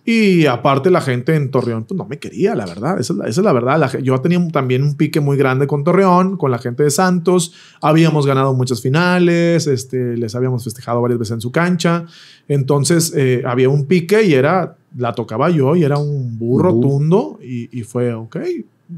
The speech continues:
Speaker 1: la mejor manera de cambiar esto es con actuaciones".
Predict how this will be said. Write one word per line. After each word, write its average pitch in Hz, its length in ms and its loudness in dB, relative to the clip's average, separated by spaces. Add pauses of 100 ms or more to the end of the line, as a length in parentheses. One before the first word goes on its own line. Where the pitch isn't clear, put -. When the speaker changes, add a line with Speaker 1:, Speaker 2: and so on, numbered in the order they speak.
(160)
Speaker 1:
la 127 180 0
mejor 131 320 -2
manera 151 380 0
de 165 100 2
cambiar 127 380 -2
esto 131 300 -2
es 139 180 -4
con 175 160 -6
actuaciones". 165 720 -10